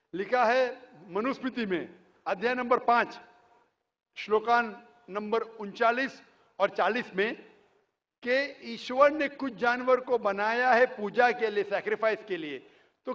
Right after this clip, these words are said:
killing in sacrifice is not killing। तो कत्ल करना पूजा में कत्ल नहीं है।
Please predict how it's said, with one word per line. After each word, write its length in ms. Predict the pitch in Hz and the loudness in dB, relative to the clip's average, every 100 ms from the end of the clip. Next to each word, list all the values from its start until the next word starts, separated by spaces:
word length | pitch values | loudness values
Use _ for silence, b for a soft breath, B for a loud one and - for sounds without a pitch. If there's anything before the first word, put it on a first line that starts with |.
| - | -8
killing 360 | 247 269 302 302 | -6 -4 -4 -4
in 100 | 254 | -4
sacrifice 580 | 240 233 285 277 277 247 | -2 -2 -4 2 2 2
is 140 | 208 | 0
not 200 | 269 269 | 0 2
killing। 300 | 247 214 151 - b b - | -2 -4 -6 -12 b b -10
तो 60 | |
कत्ल 360 | 226 220 220 302 | -4 0 4 4
करना 460 | 294 262 247 277 294 285 - - | 2 -2 0 2 0 -2 -14 -10
पूजा 320 | 220 226 277 | -6 4 4
में 140 | 302 285 | 4 0
कत्ल 260 | 233 285 | 2 2
नहीं 260 | 277 254 262 | 4 2 0
है। 120 | 202 | -2